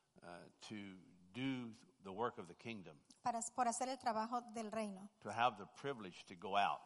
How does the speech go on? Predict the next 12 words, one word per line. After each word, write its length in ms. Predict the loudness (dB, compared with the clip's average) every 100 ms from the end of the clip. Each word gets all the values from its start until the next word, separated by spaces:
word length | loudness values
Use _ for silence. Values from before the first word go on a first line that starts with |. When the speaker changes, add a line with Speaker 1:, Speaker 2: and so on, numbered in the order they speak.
| -16 -14
Speaker 2:
Y 80 | -4
tener 240 | -2 0
el 80 | -2
privilegio 600 | -4 -4 -2 -2 -2 0
de 100 | 2
salir. 360 | 2 0 -4 -6 -12 -20 _ -10
Speaker 1:
And 300 | -8 -8 -10
to 80 | -8 -6 -8 -10 -16 -10
be 80 | -8
used 420 | -4 -2 -2 -2
by 120 | -4
you. 320 | -4 -4 -6